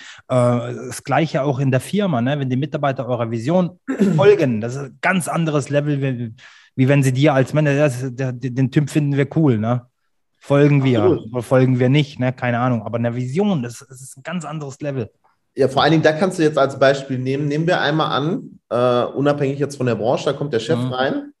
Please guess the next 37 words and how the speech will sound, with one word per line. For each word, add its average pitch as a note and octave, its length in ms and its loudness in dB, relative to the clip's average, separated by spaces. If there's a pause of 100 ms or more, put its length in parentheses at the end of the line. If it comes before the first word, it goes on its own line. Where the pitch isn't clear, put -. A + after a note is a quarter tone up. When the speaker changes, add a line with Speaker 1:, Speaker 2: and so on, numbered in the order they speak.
(160)
Speaker 2:
macht B2 240 -4
so B2+ 60 -6
eine A#2+ 120 -2
Quartalsbesprechung B2 1120 -2
Speaker 1:
Mhm. B2 200 -4 (440)
Speaker 2:
und B2+ 180 -2
sagt, - 380 0
nächstes C3+ 380 -4
Quartal D3 580 0
möchten C3+ 400 -4
wir C3 160 0
zweihunderttausend A#2+ 720 0
Euro G2 240 -6
machen. - 320 -14
Speaker 1:
Ja, - 80 -2
Speaker 2:
Beispiel. - 220 -6
Speaker 1:
ja. A2 220 -10 (240)
Speaker 2:
Ne? F#3 340 0
So, - 420 -6
zweihunderttausend D#3 580 0
Euro B2 640 -2 (320)
ist A#2+ 240 -4
das - 380 -2 (140)
Ziel. - 920 -2
Ich - 60 -18
Speaker 1:
Mhm. A#2 140 -2
Speaker 2:
wiederhole A#2 280 -2
nochmal, D3 720 -2
Quartalsende A#2+ 880 -2
fest C3 380 -8
terminiert A2 720 -4
und A#2+ 160 -6
eine F#2+ 120 -8
feste - 380 -10
Zahl, C3+ 500 -2
zweihunderttausend A#2+ 520 -6
Euro A#2 420 -4